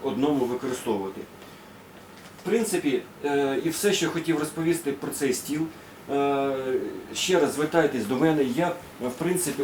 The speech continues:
п-, продаю всі столи, які постачаються в Україну. Звісно, є, щось є в наявності, щось нема. Я, е,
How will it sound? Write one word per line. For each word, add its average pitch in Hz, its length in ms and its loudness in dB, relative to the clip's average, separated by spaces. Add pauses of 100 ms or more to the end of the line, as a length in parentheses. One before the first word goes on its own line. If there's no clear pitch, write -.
(260)
п-, 135 80 -2
продаю 165 520 4
всі 180 300 2
столи, 151 400 4
які 135 320 2
постачаються 131 880 0
в 110 340 -4
Україну. 131 520 0 (460)
Звісно, 120 440 0
є, 135 200 2
щось - 380 0
є 143 160 2
в 143 180 -2
наявності, 117 640 2
щось 165 320 0
нема. 131 300 4 (520)
Я, 175 180 6 (280)
е, 131 320 6